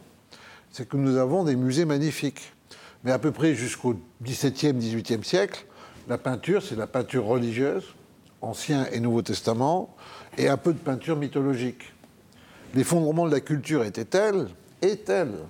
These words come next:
que les enfants ne savent pas lire des choses qui, en, naguère, non pas jadis, naguère, auraient été tout à fait claires,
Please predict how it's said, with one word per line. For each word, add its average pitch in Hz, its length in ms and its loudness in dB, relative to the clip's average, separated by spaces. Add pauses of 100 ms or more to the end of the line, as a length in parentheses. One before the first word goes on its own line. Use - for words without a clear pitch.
(340)
que 139 120 -2
les 127 200 4
enfants 165 280 2
ne 156 100 2
savent 117 300 -2
pas 165 160 2
lire 185 340 0
des 110 120 -2
choses 175 260 0
qui, 120 340 -6 (800)
en, 113 240 2 (280)
naguère, 147 540 2 (140)
non 131 220 -4 (120)
pas 160 120 2
jadis, 160 480 -4
naguère, 143 520 0
auraient 120 260 2
été 147 200 -2
tout - 200 -16
à 113 40 0
fait 110 160 -6
claires, 139 320 -2